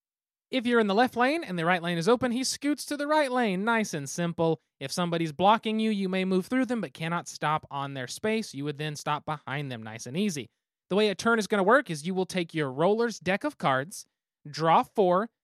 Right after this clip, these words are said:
choose one to utilize, and take the other three and put them face up on the bottom of your deck.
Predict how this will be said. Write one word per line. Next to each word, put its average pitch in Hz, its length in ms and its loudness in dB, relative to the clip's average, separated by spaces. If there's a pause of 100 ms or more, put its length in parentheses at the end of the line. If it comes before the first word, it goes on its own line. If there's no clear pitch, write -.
(100)
choose 180 320 -2
one 190 260 0
to 240 100 -6
utilize, 185 840 2
and 160 160 -8
take 175 160 -2
the 160 140 -6
other 226 220 2
three 220 440 -2 (240)
and 180 140 -6
put 233 160 0
them 170 120 -2
face 202 360 -2 (120)
up 226 320 2
on 170 120 -4
the 156 100 -2
bottom 180 640 4
of 147 240 -6
your 135 240 -8
deck. 156 360 -4